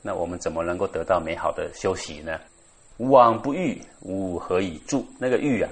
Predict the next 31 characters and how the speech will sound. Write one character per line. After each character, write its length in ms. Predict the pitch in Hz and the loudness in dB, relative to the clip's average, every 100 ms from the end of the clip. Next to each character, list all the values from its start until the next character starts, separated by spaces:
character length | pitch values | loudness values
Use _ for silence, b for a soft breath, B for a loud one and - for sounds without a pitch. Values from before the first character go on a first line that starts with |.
| - | -4
就 80 | |
是 100 | 104 | -4
出 160 | 110 110 | -2 -4
去 140 | 107 | -4
游 160 | 82 82 | -2 0
玩。 200 | 87 - - - _ _ _ _ - - - | 0 -2 -8 -18 _ _ _ _ -20 -20 -2
说 120 | 156 | 4
我 100 | 120 | 6
的 140 | 120 | 8
王 200 | 104 101 | 8 8
啊， 160 | 107 87 | 6 2
不 140 | 127 | -2
出 180 | - 135 | -4 4
来 120 | 113 | 4
游 180 | 113 104 | 6 4
玩， 240 | 110 82 95 - - - B B B B | 4 2 -2 -12 -20 -20 B B B B
那 100 | - | -2
么 120 | 123 110 | 2 4
我 160 | 98 | 4
们 180 | 98 104 | 2 2
呢， 240 | 104 104 101 - | 2 0 -2 -10
哪 200 | 101 98 | 0 2
里 160 | 104 | 2
能 140 | 90 92 | 0 0
够 100 | 107 | 0
受 160 | - | 0
到 140 | 101 98 | 4 4
补 180 | - 78 | 4 -8
助 220 | - 95 | -8 -6
呢？ 200 | 85 82 85 - | -6 -8 -12 -10
啊， 160 | 76 | -10